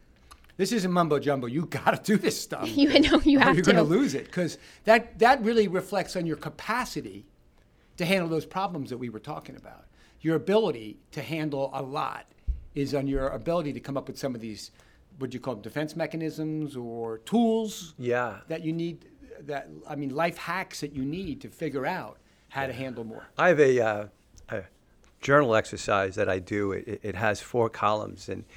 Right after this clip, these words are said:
Speaker 3: and it, it's good to get things out of your head. Kevin, you've always said that, whether it's your vision or your plan, but your thoughts become circular in, in your head, your thoughts of
Speaker 1: Yeah,
Speaker 3: fears
Speaker 1: little
Speaker 3: and
Speaker 1: amygdala hijacks.
Speaker 3: what could be, and it start, starts to circle, whether it happens at four o'clock in the morning or during the day,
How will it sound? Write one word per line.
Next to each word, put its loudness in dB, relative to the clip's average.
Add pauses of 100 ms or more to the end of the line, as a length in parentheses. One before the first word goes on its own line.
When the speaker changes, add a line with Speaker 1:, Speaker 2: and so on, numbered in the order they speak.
(360)
Speaker 3:
and -2
it, -6
it's -4
good -4
to -6
get 2
things -4 (200)
out 0
of -4
your -2
head. 0
Kevin, -2
you've 0
always 2
said -4
that, -4
whether -4
it's -10
your -4
vision -2
or -6
your -10
plan, -2 (380)
but 2 (240)
your -2
thoughts 2
become -6
circular -2
in, -6
in -6
your -6
head, -2
your -8
thoughts -4
of -10
Speaker 1:
Yeah, -6
Speaker 3:
fears 4
Speaker 1:
little 2
Speaker 3:
and 0
Speaker 1:
amygdala -2
hijacks. -2
Speaker 3:
what 8
could -2
be, 6
and 6
it 2
start, 4
starts 2
to -8
circle, 0
whether 0
it -6
happens -2
at -8
four 0
o'clock -2
in -6
the -6
morning 2
or 2
during -2
the -6
day, 2